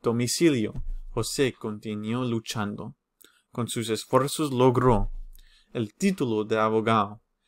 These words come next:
y escribiendo defendió sus sueños más angelados. Quería una América libre, Cuba para los cubu-, cubanos, que la unión fuera posible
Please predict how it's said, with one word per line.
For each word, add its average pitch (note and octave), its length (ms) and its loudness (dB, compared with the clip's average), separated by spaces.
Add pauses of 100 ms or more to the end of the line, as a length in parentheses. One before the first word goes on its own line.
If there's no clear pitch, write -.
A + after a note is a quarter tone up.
(160)
y B2 120 0
escribiendo D3 1000 0
defendió A#2+ 720 0 (460)
sus - 220 -8
sueños C#3 500 0
más A#2 240 -2
angelados. A#2 1120 0 (1900)
Quería D3+ 340 4
una F#3 200 4
América F#3 480 4
libre, F#3 520 2 (520)
Cuba C#3+ 540 2 (140)
para A#2 220 -2
los A2 320 -2
cubu-, A#2 400 -4
cubanos, A2+ 800 -2 (400)
que C3 140 0
la A#2+ 200 2
unión C3+ 520 2
fuera D3 380 0
posible B2 680 2